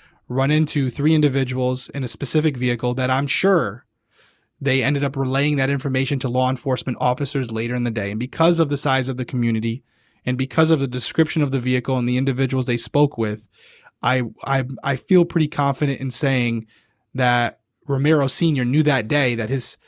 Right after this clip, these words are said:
his son encountered these individuals and at minimum would have asked him about it. And so if he knew very early on, based on, I don't know what his relationship was with his son, that his son was involved,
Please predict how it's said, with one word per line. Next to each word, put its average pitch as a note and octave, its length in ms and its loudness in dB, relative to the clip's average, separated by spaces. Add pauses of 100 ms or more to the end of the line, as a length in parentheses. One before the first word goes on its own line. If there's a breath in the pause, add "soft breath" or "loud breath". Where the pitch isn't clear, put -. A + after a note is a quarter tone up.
(120)
his C#3+ 180 0
son D3 240 2
encountered C#3+ 480 0
these A#2+ 160 -4
individuals A#2+ 560 -4 (220 loud breath)
and D#3 120 0
at C#3+ 160 0
minimum D#3 480 2
would C3 120 0
have B2 180 -4
asked C#3+ 400 0 (260)
him B2 380 0
about B2 320 0
it. F2+ 240 -10 (540 soft breath)
And C#3 180 0
so D3 220 2
if B2+ 100 -4
he G#3 160 8
knew G3+ 240 6
very D3+ 260 6
early D3 300 2
on, B2 460 -2 (1080)
based C#3+ 260 2
on, C#3 140 4
I C3 120 2
don't C#3 100 0
know C#3 80 2
what C#3+ 140 2
his C3 120 0
relationship C3+ 580 0
was C3+ 220 2
with B2+ 100 -2
his A#2+ 160 -2
son, C#3 280 0
that A#2 180 0
his B2 160 -4
son C#3 220 0
was C#3+ 240 2
involved, C3 560 2